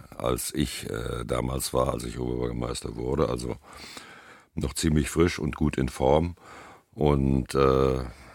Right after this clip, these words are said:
ja, und was mich auch besonders gefreut hat, dass, äh, der Wiedererkennungswert, äh, bei mir ist noch, ähm, erkennbar. Also ich hab mich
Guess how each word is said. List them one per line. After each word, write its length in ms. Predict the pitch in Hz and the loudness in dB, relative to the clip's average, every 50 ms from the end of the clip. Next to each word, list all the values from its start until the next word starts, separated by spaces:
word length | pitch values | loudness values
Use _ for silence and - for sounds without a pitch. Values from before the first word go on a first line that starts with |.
| - - - - - _ - _ _ - - 78 | -20 -20 -20 -20 -20 _ -20 _ _ -16 -8 0
ja, 220 | 80 78 78 82 82 | 4 6 6 6 6
und 200 | 73 71 69 - - - | 4 2 -2 -4 -6 -4
was 220 | - 73 - - | -2 -2 -2 -2
mich 140 | - 80 - | -4 0 2
auch 200 | - 71 - - - - - - - _ | 2 2 2 0 -6 -20 -20 -20 -14 _
besonders 400 | - 67 - - 80 80 71 - | -2 2 4 6 6 6 4 2
gefreut 460 | - 69 - - 65 67 78 82 - | -2 -6 -2 2 4 4 4 6 4
hat, 200 | 87 82 76 - | 4 2 2 2
dass, 320 | 80 71 65 - - - - | 2 0 0 0 -4 -4 -2
äh, 520 | 69 69 67 67 69 67 65 60 - - | -2 -2 -2 -2 -2 -4 -4 -4 -6 -2
der 200 | - 71 69 65 | 2 2 2 4
Wiedererkennungswert, 1400 | 71 87 87 92 85 - - 71 - - 71 67 71 73 71 71 - - - - 65 67 71 73 73 - - - - - - - - - - - - - _ _ - | 6 6 8 8 8 8 6 2 0 2 2 2 2 2 0 0 -2 -4 -2 0 2 4 4 4 2 -2 -8 -16 -18 -20 -20 -20 -20 -20 -20 -20 -20 -20 _ _ -4
äh, 400 | - 71 69 69 67 67 67 64 64 58 - | -2 2 2 4 4 4 2 0 -2 -6 -4
bei 180 | - - 67 65 | 2 4 4 6
mir 360 | 67 73 73 80 85 87 82 | 6 6 6 6 6 6 6
ist 340 | - 67 65 - - - - | 4 2 0 -2 -4 0 2
noch, 260 | 78 73 67 - - - - - - - | 2 2 2 0 -4 -14 -16 -14 -10 -6
ähm, 520 | 60 64 67 65 65 65 69 55 50 - - | -2 0 2 2 2 0 -2 -4 -4 -6 -4
erkennbar. 720 | - 60 - - 80 82 98 90 73 65 69 85 95 110 - _ _ _ - - - - - - - _ - | -4 -2 2 4 4 6 6 6 4 4 2 0 -2 -6 -12 _ _ _ -20 -20 -20 -20 -20 -20 -20 _ -2
Also 200 | 67 65 64 69 | 0 0 0 2
ich 120 | 62 78 | 2 2
hab 160 | 73 67 - | 2 4 4
mich 240 | 73 64 - - - | 2 0 0 -2 -12